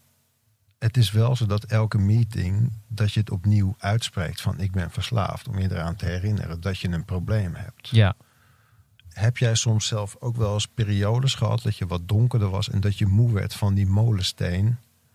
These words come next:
Speaker 1: om altijd maar verslaafd te zijn, zeg maar? Dat je, dat je, dat je het ook zo
Speaker 2: Dat ik dat moet uitspreken, zeg maar,
Speaker 1: dat
Speaker 2: elke
Speaker 1: je het
Speaker 2: keer?
Speaker 1: moet uitspreken en dat je ook op een gegeven moment was, zeg maar, de corona er even, dan pakte ik even wat minder meetings. Toen merkte ik van, "Hey,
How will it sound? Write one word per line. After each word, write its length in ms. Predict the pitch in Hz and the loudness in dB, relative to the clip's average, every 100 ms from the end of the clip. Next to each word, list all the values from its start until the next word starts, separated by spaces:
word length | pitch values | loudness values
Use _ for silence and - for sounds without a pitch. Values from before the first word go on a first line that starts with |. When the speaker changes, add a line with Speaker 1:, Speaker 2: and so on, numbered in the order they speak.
| _ _ _ | _ _ _
Speaker 1:
om 160 | - 104 | -4 -2
altijd 280 | 101 101 101 | 0 -2 0
maar 180 | 92 85 | 0 0
verslaafd 480 | 110 - 123 117 | -2 2 2 2
te 80 | - | -4
zijn, 320 | 85 120 71 | -8 -6 -6
zeg 200 | 92 92 | -8 -8
maar? 280 | - - 104 - - | -8 -10 -12 -16 -4
Dat 220 | 101 95 | -4 -2
je, 200 | 98 104 | -4 0
dat 180 | 101 - | -2 0
je, 280 | 101 87 90 | -2 -2 -6
dat 200 | 107 101 | -4 -2
je 80 | 104 | -2
het 180 | 98 | -2
ook 160 | 110 107 | -2 -2
zo 280 | 107 98 98 - - _ _ | 0 0 -2 -10 -20 _ _
Speaker 2:
Dat 140 | 117 | 6
ik 100 | 107 | 8
dat 120 | 113 113 | 6 8
moet 220 | 127 120 | 6 6
uitspreken, 800 | 127 139 - 143 151 160 180 190 | 4 2 2 2 2 2 0 0
zeg 200 | 143 139 | 0 0
maar, 180 | 160 170 | 0 4
Speaker 1:
dat 40 | 139 | 4
Speaker 2:
elke 140 | 147 | 4
Speaker 1:
je 60 | 104 | 4
het 80 | - | 4
Speaker 2:
keer? 100 | 196 | 4
Speaker 1:
moet 80 | 113 | 2
uitspreken 600 | 135 - 123 131 131 120 | 0 0 0 0 0 2
en 100 | 107 | 4
dat 140 | 117 | 4
je 100 | 120 | 2
ook 280 | 120 117 - - | -2 -2 -6 -8
op 140 | 117 | -2
een 80 | 110 | 0
gegeven 240 | 123 117 113 | 2 4 4
moment 160 | 107 101 | 2 2
was, 140 | 101 | 0
zeg 100 | 104 | 2
maar, 160 | 101 98 | 0 0
de 100 | 98 | -2
corona 400 | 110 107 127 120 | 0 2 2 2
er 120 | 113 | 0
even, 260 | 117 117 | 0 2
dan 220 | 110 110 117 | 0 0 -4
pakte 200 | 104 101 | -4 -6
ik 80 | 104 | -4
even 200 | 98 90 | -4 -2
wat 100 | 101 | 0
minder 300 | 98 98 95 | 0 0 2
meetings. 460 | 98 123 107 98 - | 2 2 0 -4 0
Toen 120 | 117 | 0
merkte 260 | 110 107 | 0 -2
ik 60 | 117 | -2
van, 100 | 110 | 2
"Hey, 220 | 113 101 | 2 2